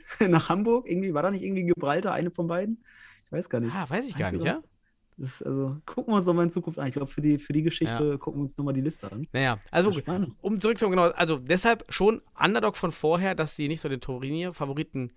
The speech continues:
Speaker 2: gezählt haben, auch nicht vielleicht unbedingt Viertelfinale, es dann nun aber waren. Und, ähm, taktisch fand ich wirklich spannend, dass Miko Matic in, beim Stand von eins zu eins ein spezielles Flying-System ausprobiert hat,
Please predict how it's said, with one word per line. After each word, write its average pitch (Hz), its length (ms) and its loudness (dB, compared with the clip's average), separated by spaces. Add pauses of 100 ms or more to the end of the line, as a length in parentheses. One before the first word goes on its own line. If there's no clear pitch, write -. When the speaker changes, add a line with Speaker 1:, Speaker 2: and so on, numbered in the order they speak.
(460)
Speaker 2:
gezählt 123 600 -2
haben, 220 560 -4
auch - 80 -4
nicht 123 140 -8
vielleicht 123 180 -6
unbedingt 120 260 -8
Viertelfinale, 180 600 -6
es 151 100 -8
dann 139 160 -2
nun 143 120 -4
aber 123 400 -6 (140)
waren. 175 640 -4 (520)
Und, 214 380 2
ähm, 175 300 0 (180)
taktisch - 540 -2 (120)
fand 180 220 2
ich 156 120 -2
wirklich 185 260 -4
spannend, 180 480 0
dass 160 440 2
Miko 147 280 -4
Matic 175 540 -2 (420)
in, 143 320 0
beim 135 220 0
Stand 185 260 -2
von - 100 -6
eins 175 300 -4
zu - 120 -4
eins 156 280 -2
ein 143 240 -2
spezielles 156 480 -4
Flying-System 147 680 -2
ausprobiert 123 520 -6
hat, 190 180 -4